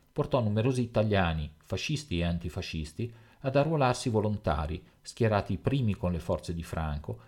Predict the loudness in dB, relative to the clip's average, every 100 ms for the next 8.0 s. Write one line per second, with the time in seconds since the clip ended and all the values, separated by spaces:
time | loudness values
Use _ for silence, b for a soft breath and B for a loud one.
0 | b -8 -2 0 0 0 -2 -2 -2 0
1 | 0 -2 -2 -4 -4 -8 -6 -10 -8 -8
2 | -6 -8 -12 -18 _ _ _ _ _ 0
3 | 4 4 2 0 -4 -4 -6 -8 -8 -2
4 | 0 2 2 0 0 -4 0 2 4 2
5 | 0 -4 -2 0 0 -2 -2 -2 0 -2
6 | -4 -2 -2 -2 2 2 2 0 2 2
7 | 2 0 0 -2 -2 -4 -4 -4 -4 -6